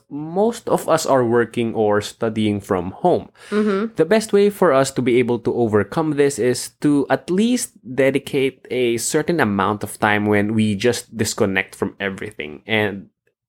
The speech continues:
Speaker 1: uh, everything that could distract us and start to focus on the things that we have to do.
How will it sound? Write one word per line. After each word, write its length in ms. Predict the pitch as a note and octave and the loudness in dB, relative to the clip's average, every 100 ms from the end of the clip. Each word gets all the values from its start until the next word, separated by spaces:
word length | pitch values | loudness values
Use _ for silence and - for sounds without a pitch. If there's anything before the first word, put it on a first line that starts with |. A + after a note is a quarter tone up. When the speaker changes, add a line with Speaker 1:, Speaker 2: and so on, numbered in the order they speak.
| - | -6
Speaker 1:
uh, 320 | G#2 G#2 G2+ - | -2 -2 -2 -2
everything 400 | A#2+ B2 B2+ A#2 | -2 0 2 2
that 80 | A2 | 2
could 160 | A#2 | 0
distract 400 | G2+ - C3+ C3+ - | -2 -2 -2 -2 0
us 160 | A2+ A2+ | -2 0
and 320 | B2 A#2 - | -2 -2 -4
start 400 | - G3 G3 G3+ - | -6 -2 -2 -4 -6
to 60 | D#3+ | -6
focus 640 | - - D#3 D#3 D#3 D3 | -8 -4 0 0 0 -2
on 320 | - B2 A#2+ | 0 2 2
the 40 | A#2 | 0
things 320 | - B2+ B2 | 0 0 0
that 240 | A2+ G#2 G#2+ | 2 2 0
we 160 | G2+ | -4
have 400 | F#2+ F#2 F#2 - | -2 -4 -4 -10
to 240 | - G2+ G2+ | -8 -6 -4
do. 320 | A3+ G#3 | -6 -6